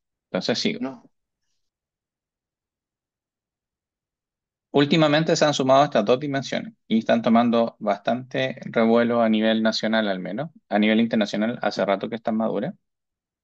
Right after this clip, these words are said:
Speaker 1: pero que es el emprendimiento y la transferencia tecnológica. Eh, por emprendimiento, uno hace, eh, alusión a emprendimiento de, eh, base tecnológica.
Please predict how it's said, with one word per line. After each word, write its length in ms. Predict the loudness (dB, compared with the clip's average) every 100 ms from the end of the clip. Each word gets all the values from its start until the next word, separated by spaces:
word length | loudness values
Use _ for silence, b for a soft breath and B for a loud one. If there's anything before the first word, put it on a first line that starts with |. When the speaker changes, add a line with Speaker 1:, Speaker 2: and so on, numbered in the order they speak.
| _
Speaker 1:
pero 200 | -6 -2
que 100 | 0
es 80 | 2
el 100 | 2
emprendimiento 880 | 2 2 2 2 2 0 -2 -4 -4 _ _ _ _ _ -4
y 120 | 0
la 120 | 2
transferencia 580 | 2 0 0 -2 -2 -4
tecnológica. 540 | -4 -4 -6 -10 -16 -20 _ _ _ _ _ _ _ _ _ _ _ _ _ _ _ _ _ _ _ _ _ _ _ _ _ _ _ _ -14 -4
Eh, 220 | -2 0
por 160 | 0 2
emprendimiento, 920 | 2 2 2 2 0 0 -2 -4 -8 _ _ _ _ _ _ _
uno 540 | 0 2 2 0 -4 _
hace, 680 | 0 0 -2 -2 -2 -4 -10
eh, 540 | -8 -6 -4 -4 -6 -2
alusión 420 | 0 0 0 0
a 40 | -2
emprendimiento 840 | -2 -4 -2 -2 -2 -2 0 0
de, 560 | -2 -2 -2 -4 -8 -12
eh, 240 | -10 -8 -2
base 320 | 0 0 -2
tecnológica. 640 | -4 -2 -2 -4 -8 -14